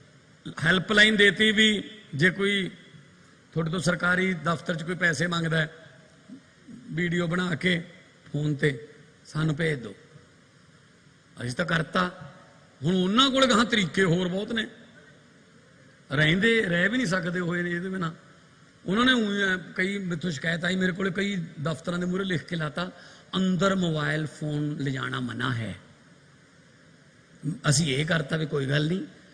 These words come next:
ਜਿਨ੍ਹਾਂ ਨੇ ਇਹ ਲਿਖਿਆ ਵੀ ਅੰਦਰ ਫੋਨ ਲਿਜਾਣਾ ਮਨਾ ਹੈ, ਅਸੀਂ ਉਹਨੂੰ ਬਿਨਾਂ ਵੀਡੀਓ ਤੋਂ ਹੀ ਕਰਪਟ ਮੰਨਾਂਗੇ, ਉਹਨੂੰ ਵੀ ਸਸਪੈਂਡ ਕਰਾਂਗੇ। ਕਿਉਂ ਮੋਬਾਈਲ ਫੋਨ ਕਿਉਂ ਨਹੀਂ ਲਿਜਾਣ ਦਿੰਦੇ ਬਈ? ਕੋਈ ਡਰ ਹੈ? ਕਿਸੇ ਗੱਲੋਂ ਕਾਣੇ ਹੋ?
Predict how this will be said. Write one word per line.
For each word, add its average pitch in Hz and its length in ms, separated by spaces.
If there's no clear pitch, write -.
ਜਿਨ੍ਹਾਂ 185 300
ਨੇ 214 120
ਇਹ 208 180
ਲਿਖਿਆ 165 440
ਵੀ 170 100
ਅੰਦਰ 175 240
ਫੋਨ 160 180
ਲਿਜਾਣਾ 160 260
ਮਨਾ 160 280
ਹੈ, 139 260
ਅਸੀਂ 170 180
ਉਹਨੂੰ 233 240
ਬਿਨਾਂ 190 300
ਵੀਡੀਓ 208 420
ਤੋਂ 220 140
ਹੀ 220 80
ਕਰਪਟ 190 380
ਮੰਨਾਂਗੇ, 170 400
ਉਹਨੂੰ 165 240
ਵੀ 175 80
ਸਸਪੈਂਡ 131 440
ਕਰਾਂਗੇ। 123 320
ਕਿਉਂ 208 180
ਮੋਬਾਈਲ 190 300
ਫੋਨ 196 220
ਕਿਉਂ 226 140
ਨਹੀਂ 262 100
ਲਿਜਾਣ 233 200
ਦਿੰਦੇ - 200
ਬਈ? - 180
ਕੋਈ 196 120
ਡਰ 170 240
ਹੈ? 226 60
ਕਿਸੇ 185 180
ਗੱਲੋਂ 214 220
ਕਾਣੇ 214 360
ਹੋ? 269 80